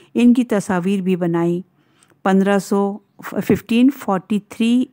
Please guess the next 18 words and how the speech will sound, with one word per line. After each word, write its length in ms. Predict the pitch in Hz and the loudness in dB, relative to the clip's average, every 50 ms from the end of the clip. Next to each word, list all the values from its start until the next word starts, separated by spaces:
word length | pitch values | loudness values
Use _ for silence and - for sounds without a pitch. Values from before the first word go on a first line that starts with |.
| - - | -4 -2
ईस्वी 460 | 220 190 190 175 - - 220 226 220 | -2 -2 -2 -2 -2 0 2 2 4
में 320 | 208 196 190 185 180 180 185 _ _ _ - - - - _ _ - | 2 2 0 -2 -4 -6 -8 _ _ _ -20 -20 -20 -20 _ _ -2
डॉक्टर 540 | 202 208 214 208 - - 247 247 240 233 247 - _ _ _ - - - _ _ _ _ _ - | 0 0 0 -2 -2 -2 0 0 0 -2 -4 -10 _ _ _ -20 -20 -20 _ _ _ _ _ -4
एंड्रिस 560 | - 196 196 196 190 185 214 220 226 214 - - - - - - _ _ _ _ _ _ _ _ _ _ _ _ _ _ _ _ _ _ _ - | 0 2 2 2 2 2 2 0 0 -2 -4 -10 -14 -16 -18 -20 _ _ _ _ _ _ _ _ _ _ _ _ _ _ _ _ _ _ _ -10
वेसालिस 720 | - 208 208 196 202 190 175 - 196 185 190 214 254 277 - - - - - _ - | -8 -4 0 0 0 0 0 0 0 0 0 0 -2 -2 -6 -10 -18 -20 -14 _ -6
ने 180 | 196 190 190 190 196 - - _ _ _ _ _ _ _ _ _ _ _ _ - | -2 -2 -2 -2 -2 -4 -8 _ _ _ _ _ _ _ _ _ _ _ _ -2
एनाटॉमी 680 | 208 202 208 220 208 - 220 208 208 208 202 185 160 151 - _ | 0 2 2 2 2 2 2 4 4 4 4 2 0 -4 -6 _
पर 100 | 185 175 | -8 -8
पहली 360 | 170 - 214 208 208 233 254 | -6 -4 -2 -2 0 0 -2
किताब 460 | 240 - 214 - - 185 175 175 160 175 | -2 -4 -6 -4 -4 -4 -4 -4 -4 -4
लिखी 380 | 175 160 - - - 175 175 160 - | -4 -6 -6 -6 -4 -4 -4 -4 -6
जिसका 280 | 196 190 - - 196 | -10 -8 -6 -4 -2
नाम 360 | 190 180 180 185 196 220 240 233 | -2 0 0 0 0 0 0 0
था 280 | - - 220 226 262 - - - - - - - - - - _ _ _ _ _ - | 0 -2 -4 -2 -4 -6 -12 -20 -20 -20 -20 -20 -20 -20 -20 _ _ _ _ _ -4
The 220 | 175 226 233 240 - | -2 0 0 0 -2
Structure 640 | - - - - 247 240 240 240 - - 285 285 269 262 - _ - | -6 -10 -6 -4 -2 -2 -2 -4 -4 -2 -2 0 0 -2 -6 _ -2
of 280 | 202 190 190 196 202 - - - 185 | 0 0 0 0 -2 -6 -10 -16 -8
the 240 | 165 202 202 208 | -4 -2 0 2